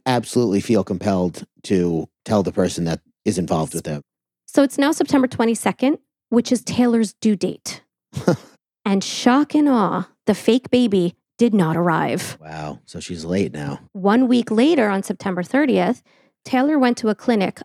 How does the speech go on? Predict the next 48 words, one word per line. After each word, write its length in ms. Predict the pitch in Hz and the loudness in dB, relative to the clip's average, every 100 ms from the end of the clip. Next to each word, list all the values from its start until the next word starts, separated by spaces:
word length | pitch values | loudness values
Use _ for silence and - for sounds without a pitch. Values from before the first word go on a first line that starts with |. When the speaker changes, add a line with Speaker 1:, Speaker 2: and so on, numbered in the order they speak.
| - | -2
Speaker 2:
under 180 | 226 | 0
the 80 | 214 | 0
guise 340 | 196 208 226 240 | 0 0 0 0
of 100 | 208 | 0
having 260 | 208 190 | 0 2
a 20 | |
sonogram 580 | 185 - 240 247 190 180 | 0 2 2 2 2 0
done, 320 | 165 160 - - - - - _ | 0 -2 -4 -6 -14 -20 -20 _
only 300 | 233 262 359 | 4 4 4
to 140 | 392 269 | 2 2
burst 340 | 240 254 - | 2 0 0
out 180 | 226 226 | 0 2
into 220 | 208 208 | -2 -6
tears 400 | - 247 220 196 | -4 0 0 0
in 80 | 190 | 0
the 80 | 190 | 2
waiting 380 | 208 262 208 | 4 4 2
room 180 | 190 226 | 2 0
before 360 | 196 196 226 220 | -2 0 2 2
it 40 | |
was 160 | 196 202 | 2 2
even 240 | 226 214 196 | 2 0 0
her 80 | 208 | -2
turn 300 | - 208 202 | -2 -2 -2
to 100 | 202 | -2
be 100 | 190 | -4
seen, 560 | - - 277 185 - 208 - - _ - | -2 2 2 2 -2 -8 -14 -20 _ -2
telling 320 | 320 381 359 | 2 4 4
employees 580 | 320 - 285 285 269 196 | 2 2 2 4 2 0
that 160 | 196 | -2
she 200 | - 214 | -2 -4
just 360 | 185 - 285 - | -4 -2 -2 0
found 300 | 262 262 254 | 2 2 2
out 180 | 240 233 | 0 0
that 140 | 196 | -4
her 120 | - 185 | -2 -6
husband, 760 | - 254 262 - 180 - - _ - _ | 0 2 2 0 -2 -2 -8 _ -20 _
who 100 | - | 0
was 140 | 220 - | 0 2
serving 320 | 233 233 220 | 0 2 2
in 80 | 202 | 2
the 80 | |
military, 720 | 202 240 262 - 175 160 - - _ _ | 4 2 2 0 -2 -2 -6 -10 _ _
had 200 | - 214 | -2 0
been 160 | 165 160 | -2 -4
killed. 580 | - 240 226 - - - | -2 0 0 -2 -10 -10
Speaker 1:
What 300 | 120 185 - | -4 -4 -4
the 200 | 82 | -6